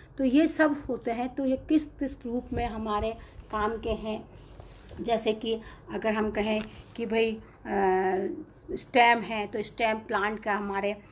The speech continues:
जो है गन्ना है, अगर शीशम है, अ, है आपके, अ, काम में आती है, लकड़ी काम में आती है। लीफ की बात करें तो जैसे बहुत सारे वेजिटेबल्स हैं वो हमारे काम की हैं। तो, अ,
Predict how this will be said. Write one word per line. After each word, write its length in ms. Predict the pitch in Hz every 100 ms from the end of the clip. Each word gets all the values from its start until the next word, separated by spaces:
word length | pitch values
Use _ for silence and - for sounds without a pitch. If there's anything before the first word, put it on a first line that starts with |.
| - -
जो 180 | 202 202
है 300 | 196 208 196
गन्ना 360 | 190 202 214 214
है, 340 | 190 208 185
अगर 100 | 190
शीशम 520 | 196 - 214 233 202
है, 320 | 208 202 208 208
अ, 720 | 202 202 202 202 214 202 190 - - - -
है 580 | 202 190 208 196 208 - - -
आपके, 440 | 190 - 208 202
अ, 520 | 202 - - - - - - 180 - 381 180 185 196 - - 190 202
काम 200 | 220 214
में 120 | 220
आती 300 | 214 196 -
है, 60 | 220
लकड़ी 300 | 208 - 226
काम 220 | 226 196
में 140 | 202 202
आती 380 | 202 196 226
है। 200 | 202 208 - - - -
लीफ 300 | 175 226 233
की 140 | -
बात 320 | 208 196 190 190
करें 340 | 202 196 190
तो 200 | 208 202 - - -
जैसे 180 | 196 214
बहुत 280 | 185 226
सारे 200 | 220 220
वेजिटेबल्स 760 | 196 202 185 220 233 214 226 -
हैं 80 | 196
वो 120 | 196
हमारे 320 | 190 190 196
काम 280 | 196 190 196
की 180 | 190 208
हैं। 200 | 254 - - -
तो, 60 | 302 - - -
अ, 400 | 247 208 196 190